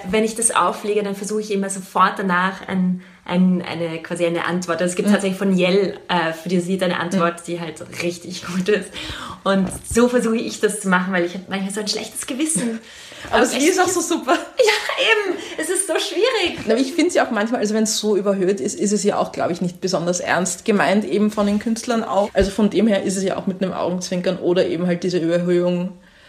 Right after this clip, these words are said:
Speaker 2: Und ich glaub halt, Kunst bildet halt eben das Leben ab und das Leben oder unsere Gesellschaft, unsere Gesellschaften sind halt sexistisch. Also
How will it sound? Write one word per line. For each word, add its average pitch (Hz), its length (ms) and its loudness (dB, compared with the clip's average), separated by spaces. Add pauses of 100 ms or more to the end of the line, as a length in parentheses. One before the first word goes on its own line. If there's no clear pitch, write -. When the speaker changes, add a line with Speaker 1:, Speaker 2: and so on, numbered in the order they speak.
(280)
Speaker 2:
Und 262 280 6
ich - 180 -10
glaub 262 360 0
halt, 247 320 -2
Kunst - 460 0
bildet 226 380 2
halt 208 200 0
eben 208 220 0
das 208 140 -4
Leben 208 280 2
ab - 200 -2
und 208 200 2
das 208 140 -2
Leben 185 320 4
oder 175 180 2
unsere 190 220 0
Gesellschaft, 196 520 0
unsere 185 200 0
Gesellschaften 185 600 2
sind 254 340 2
halt 202 200 -4
sexistisch. 175 640 0
Also 175 360 4